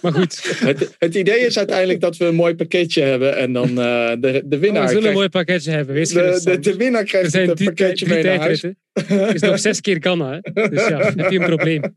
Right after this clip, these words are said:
Speaker 2: <laughs> Dan heb ik wel een probleem. Nou, dan verzin ik dan een heel goedkoop, eh, prijsje.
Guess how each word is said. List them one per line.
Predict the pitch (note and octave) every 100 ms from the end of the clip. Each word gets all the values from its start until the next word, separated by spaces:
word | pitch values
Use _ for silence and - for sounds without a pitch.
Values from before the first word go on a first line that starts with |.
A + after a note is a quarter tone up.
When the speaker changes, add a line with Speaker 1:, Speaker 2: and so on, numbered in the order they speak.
| E3+ E3+
Speaker 2:
<laughs> | - - - C4+
Dan | -
heb | C#3
ik | C3+
wel | C3 A#2+
een | A#2+
probleem. | A#2 G#2 G2+ G#2
Nou, | A2+
dan | B2
verzin | C3 C3 C3
ik | B2+
dan | C#3
een | C3+ C3+
heel | C#3 C3+
goedkoop, | C3+ B2 - A2 -
eh, | - G2 F#2+ -
prijsje. | F2+ F#2 - D3